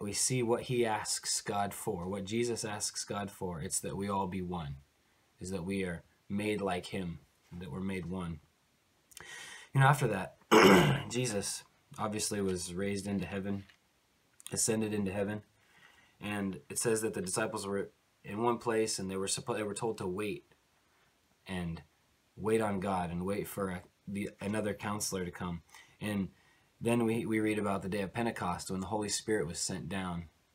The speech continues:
to the church. And from that day on,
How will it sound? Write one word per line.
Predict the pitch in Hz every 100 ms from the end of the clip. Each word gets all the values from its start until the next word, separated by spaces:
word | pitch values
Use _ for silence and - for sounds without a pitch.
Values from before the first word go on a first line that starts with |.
| _
to | -
the | 90
church. | 90 - 120 87 - -
And | 101 95 85 - _ _ _ _ _ _ _ - -
from | 113 107
that | 120 139 110
day | 127 143
on, | 120 131 131 101